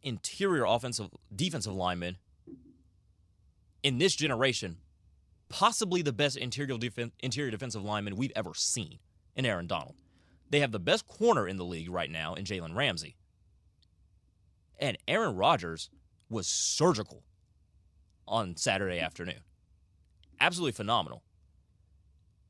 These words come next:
And the matchup between Davante Adams and Jalen Ramsey was as one-sided as it could have gotten.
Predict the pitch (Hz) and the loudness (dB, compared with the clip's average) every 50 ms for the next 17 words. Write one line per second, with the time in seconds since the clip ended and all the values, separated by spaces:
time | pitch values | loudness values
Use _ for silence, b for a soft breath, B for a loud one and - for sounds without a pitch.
0 | _ _ _ _ _ _ _ _ 143 143 139 127 117 117 110 110 107 120 139 160 | _ _ _ _ _ _ _ _ 0 2 2 2 0 0 -2 -2 0 2 2 2
1 | 170 - 208 208 - - - - 135 135 120 139 160 147 131 113 95 117 127 131 | 2 0 -2 -4 -4 -8 -10 -4 -2 -2 -2 -2 -2 -2 -2 0 2 0 0 2
2 | 139 123 107 107 117 135 135 139 135 120 - - _ - 127 120 113 95 98 92 | 2 2 4 4 4 4 2 -2 -4 -8 -10 -12 _ -6 -4 -2 -2 -4 -4 -4
3 | 87 107 107 95 95 92 107 175 196 156 104 92 95 95 101 - _ _ _ _ | -2 -2 -2 -2 -4 -2 0 0 0 0 -2 -4 -6 -6 -8 -12 _ _ _ _
4 | _ _ _ _ _ _ _ _ _ _ _ _ _ _ _ _ _ _ _ - | _ _ _ _ _ _ _ _ _ _ _ _ _ _ _ _ _ _ _ 2
5 | 135 131 113 107 92 90 87 147 190 165 - 156 151 139 - - 143 107 - - | 2 4 4 0 -4 -2 0 0 0 2 4 4 4 4 4 0 -2 -4 2 2
6 | 160 117 - 98 104 113 - - - | 0 0 2 2 2 2 2 0 -6